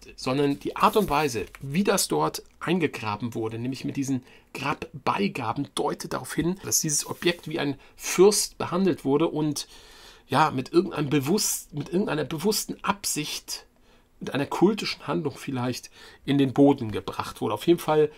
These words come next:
mit hoher Bedeutung. Es ist nicht einfach zufällig da hineingeschmissen worden. Also diese fünf Phasen erkennen wir hier und diese fünf Phasen verweisen nun ganz eindeutig auf den Menschen, der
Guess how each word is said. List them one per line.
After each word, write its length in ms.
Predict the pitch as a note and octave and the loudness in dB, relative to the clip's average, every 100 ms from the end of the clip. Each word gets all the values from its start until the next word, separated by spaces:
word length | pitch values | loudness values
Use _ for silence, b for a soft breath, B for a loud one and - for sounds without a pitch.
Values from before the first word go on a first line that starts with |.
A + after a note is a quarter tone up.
| B B - | B B -4
mit 260 | C#3 - | -2 2
hoher 200 | G3 G#3+ | 6 6
Bedeutung. 500 | - D3+ E3 E3+ C3 | 6 4 6 6 4
Es 140 | G2+ - | 0 -4
ist 80 | C#3 | -4
nicht 120 | C3 | -2
einfach 180 | C3+ B2+ | -4 -4
zufällig 480 | - D#3 D3+ C3 | -6 -6 -6 -6
da 120 | - B2 | -6 -4
hineingeschmissen 920 | B2 A#2+ C#3 C#3+ A#2+ - - - B2 | -2 0 2 0 -2 -6 -6 -8 -8
worden. 280 | - - - B B | -12 -16 -20 B B
Also 220 | C#3+ C3 | 4 4
diese 220 | E3+ A3 | 4 2
fünf 260 | - F3 - | 2 -2 -2
Phasen 380 | - F3 G3 | -4 -2 -2
erkennen 480 | - - - A3 G#3 | -4 -4 -2 -2 -2
wir 80 | G3 | -2
hier 160 | F3 F#3+ | 2 2
und 100 | D3 | 0
diese 140 | D#3 | -4
fünf 280 | - E3 - | -2 -2 -2
Phasen 540 | - D3+ F#3 F3+ F#3 B B - | -4 -2 -2 -2 -4 B B -8
verweisen 680 | - C3 C3 F#3+ F3 - | -4 0 0 0 -2 2
nun 140 | E3 D3 | 2 2
ganz 240 | D#3 E3+ | 0 -2
eindeutig 520 | C#3 C#3 D3 D3 - | -4 -4 -4 -4 -8
auf 300 | - C#3+ C#3+ | -4 -2 -2
den 320 | - D#3 D#3 D3+ | -2 -2 0 2
Menschen, 600 | D#3 A#3 - B2+ G#2 G2+ | 2 0 -2 -2 -2 0
der 460 | A#2+ B2 B2+ B2+ | 2 4 4 2